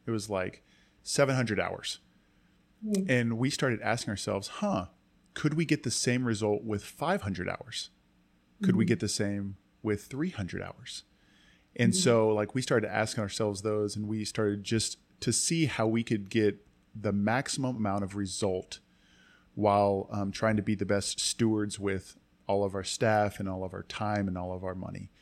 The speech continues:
Speaker 1: And so,
Speaker 2: Right. And
Speaker 1: um,
Speaker 2: what
Speaker 1: so,
Speaker 2: you
Speaker 1: yeah.
Speaker 2: just described there is an outcome question,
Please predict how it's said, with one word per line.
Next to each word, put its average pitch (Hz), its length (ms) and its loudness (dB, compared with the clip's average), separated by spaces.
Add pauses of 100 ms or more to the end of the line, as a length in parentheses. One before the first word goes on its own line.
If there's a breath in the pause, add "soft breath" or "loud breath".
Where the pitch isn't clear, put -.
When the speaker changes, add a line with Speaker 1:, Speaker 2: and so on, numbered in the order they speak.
(360 soft breath)
Speaker 1:
And 101 160 -2
so, 95 400 2 (500)
Speaker 2:
Right. 107 120 -2
And 247 140 6
Speaker 1:
um, - 80 0
Speaker 2:
what 262 200 6
Speaker 1:
so, - 60 0
Speaker 2:
you 240 60 0
Speaker 1:
yeah. 285 100 -2
Speaker 2:
just 330 220 -4
described 262 540 0
there 202 460 6
is 214 140 6
an 208 200 4
outcome 208 680 4
question, 190 600 0